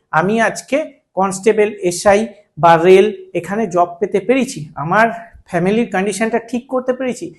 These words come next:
এটাই আমার কাছে বেশি। আর কোনো কিচ্ছু চাই না, না তোমার লাইক, সাবস্ক্রাইব, না কিছু কমেন্ট, কিচ্ছু লাগবে না। just এইটুখানি যদি জানতে পারি, আমি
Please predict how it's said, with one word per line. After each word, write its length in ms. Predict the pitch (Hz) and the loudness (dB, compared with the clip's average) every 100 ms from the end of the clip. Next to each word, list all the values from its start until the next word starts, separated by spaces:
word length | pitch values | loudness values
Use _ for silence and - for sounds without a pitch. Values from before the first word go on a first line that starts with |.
| _ - | _ -4
এটাই 300 | 180 233 226 | 2 4 4
আমার 220 | 190 190 | 2 -2
কাছে 220 | 185 190 | -2 -2
বেশি। 320 | 170 147 - - | -4 -6 -6 -2
আর 160 | 139 151 - | -2 -2 0
কোনো 240 | 226 247 | 2 2
কিচ্ছু 320 | 240 220 220 | -2 -8 -8
চাই 200 | 185 165 | -4 -4
না, 80 | 139 | -2
না 200 | 156 196 | -2 -2
তোমার 260 | 196 202 196 | 0 0 2
লাইক, 380 | 175 196 220 | 4 2 0
সাবস্ক্রাইব, 520 | - 175 175 - 208 202 | -4 -6 -6 0 0 2
না 260 | 180 196 208 - - - _ | 0 0 0 -4 -20 -20 _
কিছু 220 | 254 - | -2 0
কমেন্ট, 460 | 185 196 180 151 127 - _ _ - | -2 -2 -2 -2 -4 -16 _ _ -2
কিচ্ছু 300 | 294 302 285 | -2 0 0
লাগবে 360 | 214 160 139 120 | 4 2 0 -10
না। 120 | 117 _ _ 151 | -12 _ _ 2
just 220 | 262 254 - - | 2 2 -8 -2
এইটুখানি 640 | 208 214 269 262 277 320 - _ _ _ _ - | -2 0 -4 -2 -2 -4 -10 _ _ _ _ -6
যদি 220 | 156 190 | 0 2
জানতে 380 | 196 165 180 208 | 2 0 2 0
পারি, 280 | 233 233 247 | 2 0 2
আমি 420 | 170 190 - - | 2 2 -2 -8